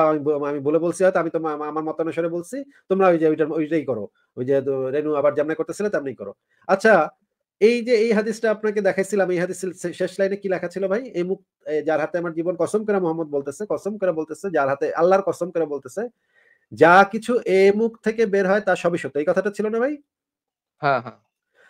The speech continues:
Speaker 1: আর তারপরে এই উপরের হাদিসে কি বলা আছে? এই যে এই, এই হাদিসগুলাতে কি বলা আছে?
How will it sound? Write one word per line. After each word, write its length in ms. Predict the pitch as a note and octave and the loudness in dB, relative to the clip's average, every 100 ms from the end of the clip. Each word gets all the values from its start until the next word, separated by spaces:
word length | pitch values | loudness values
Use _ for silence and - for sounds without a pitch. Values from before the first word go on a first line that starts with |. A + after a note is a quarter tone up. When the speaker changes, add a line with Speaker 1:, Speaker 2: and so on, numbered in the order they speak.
| _ - | _ -2
Speaker 1:
আর 360 | C3 C3+ C#3 B2+ | 2 4 4 0
তারপরে 360 | D3+ D3 E3 E3+ | -2 0 0 0
এই 240 | E3+ E3 F3 | 0 -2 -4
উপরের 380 | E3 F3+ F#3+ | -2 0 2
হাদিসে 320 | F3+ F3 F3+ G3 | 0 -2 -4 -6
কি 120 | G3 | -2
বলা 180 | F#3+ G3 | 0 2
আছে? 260 | F#3+ A3+ | 0 -2
এই 100 | A3+ | -2
যে 120 | F3+ D#3 | -2 -4
এই, 240 | E3 E3 | -4 -4
এই 240 | - E3+ E3 | -4 -4 -4
হাদিসগুলাতে 480 | E3+ E3+ F3 E3+ | -4 -4 -6 -6
কি 80 | F3+ | -6
বলা 120 | F3+ | -6
আছে? 180 | F3 A3 | -4 -6